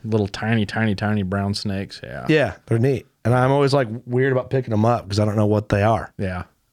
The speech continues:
Speaker 1: They're pretty neat.
Speaker 2: Some, like, the most venomous little snake in the world, and
Speaker 1: Nope.
Speaker 2: I'm dead in
Speaker 1: It,
Speaker 2: five seconds.
Speaker 1: it's, it's not here. And I, I've talked about Howard on, on, uh, Steve's Patreon podcast,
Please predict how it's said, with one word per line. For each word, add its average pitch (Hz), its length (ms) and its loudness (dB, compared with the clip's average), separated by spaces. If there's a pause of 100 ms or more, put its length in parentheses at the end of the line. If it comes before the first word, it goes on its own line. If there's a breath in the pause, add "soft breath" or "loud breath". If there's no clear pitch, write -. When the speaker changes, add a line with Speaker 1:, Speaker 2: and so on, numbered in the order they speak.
(200)
Speaker 1:
They're 95 100 -8
pretty 90 240 -10
neat. 87 340 -10
Speaker 2:
Some, 143 160 2
like, 127 160 4
the 135 60 2
most 123 140 2
venomous 127 420 2
little 127 100 4
snake 117 300 2
in 107 60 2
the 107 40 4
world, 107 320 2
and 95 80 2
Speaker 1:
Nope. 180 140 4
Speaker 2:
I'm 98 60 -2
dead 107 180 2
in 98 60 0
Speaker 1:
It, 87 80 -6
Speaker 2:
five 107 260 0
seconds. 95 380 0
Speaker 1:
it's, 139 180 2
it's 123 40 2
not 135 280 2
here. 147 360 4
And 131 160 2
I, 135 280 2
I've 156 120 2
talked 143 280 2
about 113 220 2
Howard 107 360 2
on, 98 280 2
on, 101 300 -2
uh, 92 200 -2
Steve's 98 540 -4
Patreon 98 520 -2
podcast, 95 680 -4